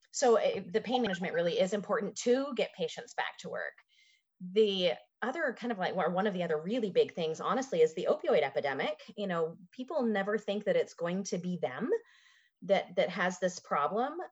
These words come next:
But I actually did the math the other day when I was preparing a lecture for a bunch of med students. And based on the number of patients that are opiate naive, so they've never taken opiates before, at the time of C-section,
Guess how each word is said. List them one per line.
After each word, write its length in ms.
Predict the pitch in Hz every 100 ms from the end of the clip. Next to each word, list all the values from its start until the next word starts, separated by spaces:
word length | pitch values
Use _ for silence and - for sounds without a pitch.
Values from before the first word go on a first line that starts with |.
| 185 180
But 360 | 196 180 - -
I 120 | 190 214
actually 320 | - - 302
did 160 | 302
the 80 | 233
math 400 | 180 127 147 185
the 140 | 247 214
other 160 | 202
day 220 | 180 170 214
when 100 | 185
I 80 |
was 100 | 151 -
preparing 400 | 165 - 170 180
a 60 | 151
lecture 360 | 147 - 202
for 140 | 202 185
a 60 |
bunch 240 | 165 170 156
of 60 |
med 220 | 139 139
students. 600 | - - 202 269 277 - - - - - -
And 220 | 190 185
based 320 | 196 240 269 311
on 120 | 294
the 100 | 233
number 480 | 214 202 220 247 247
of 280 | - 190 -
patients 600 | 233 220 185 160 - -
that 120 | 185
are 140 | 165 -
opiate 400 | 226 - 269 -
naive, 720 | 214 196 185 196 190 180 254 -
so 180 | -
they've 180 | 180 165
never 260 | 165 160 180
taken 280 | 196 190 175
opiates 400 | 160 175 - -
before, 400 | 185 165 156 156 -
at 160 | 170 208
the 80 | 233
time 300 | 233 226 196
of 100 | 175
C-section, 920 | - 240 220 202 147 - 165 135